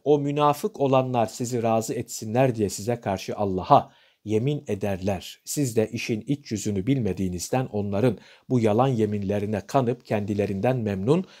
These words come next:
kalabilirsiniz. Allah ise onun emirlerini tutup yasaklarından kaçınarak kendisini razı etmeleri başkalarını memnun etmekten daha gereklidir. Resulünü razı etmeleri de böylecedir. Zaten sizi ne kadar razı etseler de hak meydana çıkınca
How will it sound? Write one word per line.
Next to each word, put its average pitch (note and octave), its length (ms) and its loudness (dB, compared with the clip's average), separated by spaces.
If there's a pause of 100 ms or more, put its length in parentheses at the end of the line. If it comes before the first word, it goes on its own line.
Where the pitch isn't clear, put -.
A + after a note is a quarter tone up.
(140)
kalabilirsiniz. G2+ 1040 -2 (360)
Allah A#2+ 340 6
ise D#3 420 -2 (300)
onun B2 460 0
emirlerini A2 640 2
tutup - 380 -6
yasaklarından G#2+ 720 0
kaçınarak A2 560 -4
kendisini G#2+ 520 -2
razı G#2 280 2
etmeleri A2 680 0 (340)
başkalarını A2 580 0
memnun A#2 420 -2
etmekten A2+ 600 -6
daha A2+ 180 -2
gereklidir. G#2+ 760 -2 (320)
Resulünü C3 600 2
razı G#2 300 4
etmeleri A2+ 520 -2
de A2+ 180 -2
böylecedir. G#2 840 0 (220)
Zaten E3 380 6
sizi D#3 340 -4
ne E3 120 0
kadar B2 340 2
razı A2+ 280 2
etseler A#2 540 0
de G#2+ 40 -4
hak D3 260 0
meydana G#2+ 360 -2
çıkınca D#3 580 2